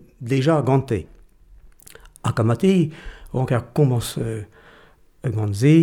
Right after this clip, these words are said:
e reform brasañ zo bet e hini, euh, pe oa bet, euh, supprimet penaos, euh,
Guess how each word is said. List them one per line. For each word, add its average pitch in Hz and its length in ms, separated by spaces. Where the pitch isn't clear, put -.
e 120 320
reform 110 480
brasañ 127 460
zo 110 80
bet 147 320
e 113 160
hini, 113 400
euh, 101 320
pe 117 100
oa 110 140
bet, 131 260
euh, 127 60
supprimet 139 720
penaos, 117 360
euh, 107 220